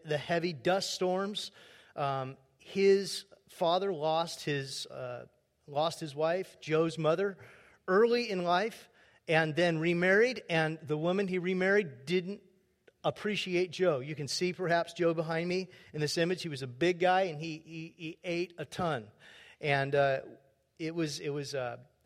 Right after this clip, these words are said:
a real thorn in his, uh, stepmom's, um, flesh, and, uh, eventually his dad had to come to him at age eight or eleven and say, "We're gonna need to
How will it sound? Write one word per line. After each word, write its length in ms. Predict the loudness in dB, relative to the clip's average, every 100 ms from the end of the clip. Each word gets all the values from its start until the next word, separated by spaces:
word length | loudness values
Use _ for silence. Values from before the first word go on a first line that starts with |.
| _
a 60 | -8
real 240 | 0 0
thorn 520 | -2 -2 0 0 -2
in 140 | -4 -4
his, 460 | -4 -4 -6 -10 -10
uh, 120 | -12
stepmom's, 920 | -10 -2 0 0 -4 -4 -4 -6 -8 -14 _ _ _
um, 320 | -10 -8 -8 -14
flesh, 640 | -2 2 4 2 -4 -8 -8
and, 500 | -6 -4 -4 -6 -12 -20 _ -14
uh, 120 | -12
eventually 540 | -2 0 0 -2 -2 -2
his 140 | -2
dad 240 | 0 0 0
had 140 | -2
to 60 | -4
come 240 | -4 -4
to 100 | -4
him 100 | -2
at 80 | -2
age 220 | -4 -6 -6
eight 180 | -4 -2
or 100 | -2
eleven 340 | 0 -2 -2
and 100 | -8
say, 320 | -6 -6 -6 -12 _ _ _ _ -20 -18 -6
"We're 160 | -4
gonna 220 | -2 -4
need 300 | -4 -6 -4
to 260 | -2 -2